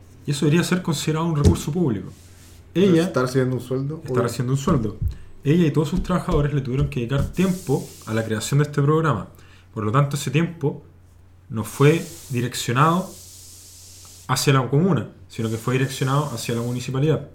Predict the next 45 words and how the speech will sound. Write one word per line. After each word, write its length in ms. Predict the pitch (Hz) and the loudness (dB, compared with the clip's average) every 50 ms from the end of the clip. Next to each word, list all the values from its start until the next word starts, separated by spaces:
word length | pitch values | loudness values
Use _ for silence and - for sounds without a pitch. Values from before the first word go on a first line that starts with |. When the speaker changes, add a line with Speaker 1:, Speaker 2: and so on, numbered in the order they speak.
| - - - | -20 -20 -12
Speaker 1:
O 20 | - | -4
sea, 120 | - 131 | -2 0
perdón, 240 | 120 120 123 123 113 | 0 2 0 0 -2
hacia 180 | 104 104 - 120 | -2 -4 -4 -6
el 40 | 113 | -6
Speaker 2:
Espera, 160 | - - 123 | -4 -2 2
Speaker 1:
programa. 340 | 127 139 147 143 117 104 - | 4 6 6 4 4 0 -2
Speaker 2:
yo 60 | 127 127 | -2 -2
entiendo 300 | 123 143 170 165 175 170 | 0 0 0 0 -2 -2
que 120 | 156 160 | -2 -4
este 300 | 165 160 - 190 180 170 156 | -4 -4 0 0 0 0 0
programa 400 | 131 90 135 120 123 131 143 165 | -2 -2 0 0 0 0 -2 -4
es 40 | 165 | -6
como 440 | 165 - 147 131 123 117 110 104 - - | -4 -4 -4 -4 -4 -4 -8 -12 -16 -18
especie 360 | - - - 123 - 143 135 | -12 -10 -8 -8 -6 -6 -6
de 180 | 127 123 110 | -6 -6 -8
campaña 640 | - - 95 90 90 - 92 95 110 127 131 127 139 131 | -8 -8 -8 -8 -8 -6 -6 -6 -4 -4 -6 -6 -8 -8
hacia 320 | 107 - - - 98 90 | -10 -10 -10 -10 -8 -6
ella 340 | - 101 117 139 156 185 202 214 202 170 | -4 -2 -2 -2 -2 -4 -8 -10 -10 -8
y 60 | 139 | -6
no 340 | 123 120 120 120 120 120 117 | -4 -4 -4 -2 -2 -4 -2
trae 160 | 117 113 123 | -4 -4 -2
un 120 | 139 143 | -2 -2
beneficio 440 | 143 147 156 147 - 170 156 147 175 | 0 0 -2 -4 -4 -6 -4 -2 -2
directo 380 | 160 160 165 170 165 - - 175 | -2 -2 -4 -4 -6 -6 -4 -4
a 40 | |
los 60 | 170 170 | -4 -4
habitantes 300 | 165 160 160 160 175 165 | -4 -6 -6 -6 -6 -6
de 80 | 170 | -4
Maipú. 340 | 175 185 185 185 - - - - - - - - - - - - - | -4 -4 -6 -6 -8 -10 -10 -12 -20 -20 -20 -20 -20 -20 -20 -18 -18
O 60 | 117 | -12
sea, 400 | 107 120 117 - - - - - | -8 -8 -8 -8 -10 -14 -18 -20
si 240 | - - - - 143 | -20 -20 -4 0 0
hay 80 | 143 151 | 2 2
malversación 640 | 156 160 156 156 156 160 160 - 156 - 170 160 160 | 0 -2 -4 -4 -4 -6 -6 -8 -8 -8 -8 -8 -8
de 80 | 165 147 | -8 -8
fondos, 520 | - 170 165 165 170 165 156 170 170 160 - | -10 -8 -8 -8 -8 -8 -10 -12 -12 -14 -12
si 100 | - 151 | -12 -8
se 100 | - 160 | -6 -6
entiende 280 | 151 151 156 156 165 160 | -4 -4 -4 -4 -4 -6
así. 160 | - 123 - - - - - - - - - - - - - - - - | -8 -8 -10 -10 -16 -20 -20 -20 -20 -20 -20 -20 -20 -20 -20 -20 -20 -8
Speaker 1:
Podría 260 | - 120 117 117 131 135 | -2 -2 0 2 0 0
ser, 200 | 139 143 135 - | 2 0 -2 -2
tendría 280 | - - 117 110 113 117 | -4 -6 -4 -2 -2 -2
que 220 | 113 120 120 123 | -2 -2 -2 -4